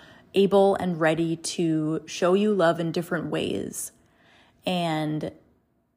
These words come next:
confident people are able to adapt and adjust to the reality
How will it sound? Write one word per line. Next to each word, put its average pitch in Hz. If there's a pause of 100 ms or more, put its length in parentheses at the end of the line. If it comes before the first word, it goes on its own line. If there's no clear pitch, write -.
(1000)
confident 196
people 165 (840)
are 180
able 180
to 160
adapt 170
and 175
adjust 165
to 170
the 170
reality 233